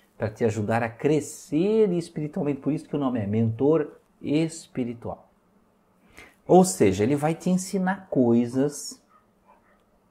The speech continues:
quando você deixar, né? Pra que a sua mente se eleve, conceitos na sua mente se elevem,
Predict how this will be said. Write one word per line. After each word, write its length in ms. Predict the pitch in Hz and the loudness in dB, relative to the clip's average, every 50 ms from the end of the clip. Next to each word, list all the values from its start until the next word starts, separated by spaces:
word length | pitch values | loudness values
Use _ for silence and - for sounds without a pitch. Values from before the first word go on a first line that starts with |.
| _ | _
quando 260 | - 107 107 113 113 | -2 2 4 4 4
você 280 | 95 101 98 - - 170 | 4 2 0 2 2 2
deixar, 640 | 165 156 120 110 - 107 98 107 - - - - - - _ _ _ - - - _ _ _ | 2 2 0 0 0 0 -2 -2 -2 -8 -14 -20 -20 -20 _ _ _ -20 -20 -20 _ _ _
né? 360 | 98 98 107 135 180 185 - - - _ _ _ _ _ _ _ - | -2 0 2 2 2 0 -4 -10 -20 _ _ _ _ _ _ _ -4
Pra 120 | - 180 | -4 -2
que 120 | 180 - | 0 -2
a 20 | 170 | -2
sua 220 | - - 185 170 | -2 0 0 0
mente 360 | 160 160 180 202 196 - 202 | 2 2 2 0 0 0 -2
se 280 | 185 - - - - 196 | -4 -4 -6 0 6 8
eleve, 920 | 202 185 156 139 120 107 101 104 104 104 101 104 110 131 175 233 233 - - - - _ _ _ _ _ _ _ | 8 10 10 8 6 6 4 2 0 0 -2 -2 0 2 2 2 2 0 -6 -18 -20 _ _ _ _ _ _ _
conceitos 840 | - 113 117 117 113 - - 170 185 226 240 220 - - 117 110 | 2 2 2 2 2 0 4 6 6 6 6 4 0 -4 -4 -2
na 140 | 113 110 107 | 0 0 0
sua 160 | - - 117 | -2 -2 -2
mente 300 | 110 104 98 90 101 104 | -2 -2 -4 -6 -6 -8
se 160 | - - - | -4 -2 0
elevem, 580 | 127 110 98 90 90 95 92 98 117 139 156 | 0 2 0 0 -2 -2 -4 -4 -4 -6 -6